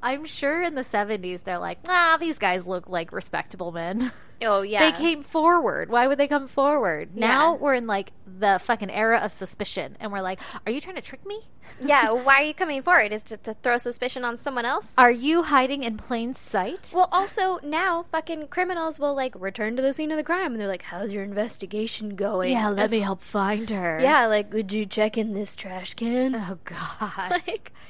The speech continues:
Speaker 1: Exactly. Nope, they get cleared.
Speaker 2: All right.
Speaker 1: So then, on November eleventh, nineteen seventy-two, thirteen-year-old Lori Kursa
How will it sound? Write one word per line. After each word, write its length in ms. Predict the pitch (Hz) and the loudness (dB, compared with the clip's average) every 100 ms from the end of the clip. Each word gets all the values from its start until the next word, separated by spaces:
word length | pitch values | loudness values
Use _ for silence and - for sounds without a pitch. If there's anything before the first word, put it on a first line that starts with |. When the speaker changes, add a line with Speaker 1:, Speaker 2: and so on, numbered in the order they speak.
| 359 | -8
Speaker 1:
Exactly. 640 | 330 453 480 466 453 359 - - - | -2 0 2 4 4 2 -2 -18 -4
Nope, 180 | 302 302 - | -2 -2 -4
they 120 | 269 | -4
get 140 | 277 262 | -2 -2
cleared. 260 | 240 185 185 - - | -2 -4 -8 -18 -12
Speaker 2:
All 80 | 262 | -4
right. 300 | 262 202 202 - | -2 -2 -4 -12
Speaker 1:
So 200 | - 214 | -8 0
then, 280 | 262 330 269 | 2 2 2
on 140 | 220 | 0
November 360 | 214 196 202 190 | 0 2 2 4
eleventh, 420 | 185 247 254 240 | 6 6 6 -4
nineteen 320 | 190 190 208 | -6 -6 -8
seventy-two, 640 | 196 185 185 180 180 175 240 - - | -6 -6 -6 -10 -6 -6 -8 -12 0
thirteen-year-old 680 | 285 294 359 294 262 226 202 | 0 0 -4 -4 0 0 0
Lori 340 | 208 214 269 | 0 0 0
Kursa 640 | - 240 254 - 170 165 | -4 -4 -4 -4 -2 -2